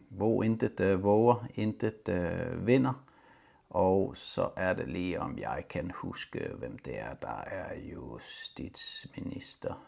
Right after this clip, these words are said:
øh, lige nu. Øh, nej, <laughs> det kan jeg faktisk ikke, selvom jeg lige har siddet, øh,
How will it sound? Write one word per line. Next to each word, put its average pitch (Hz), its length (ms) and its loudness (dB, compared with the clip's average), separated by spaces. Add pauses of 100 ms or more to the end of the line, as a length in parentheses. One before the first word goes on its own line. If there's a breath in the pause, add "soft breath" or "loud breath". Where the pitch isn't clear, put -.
(180)
øh, 82 260 -6
lige 85 280 -6
nu. 78 360 -6
Øh, 87 60 -6
nej, 80 280 -6 (160)
<laughs> - 0 -
det - 220 -12
kan - 200 -8
jeg - 80 -6 (120)
faktisk - 680 -12 (160)
ikke, - 300 -8
selvom - 440 -4
jeg 98 100 -4
lige 92 240 -8
har 95 140 -10 (520 loud breath)
siddet, 92 640 -2
øh, 90 340 -4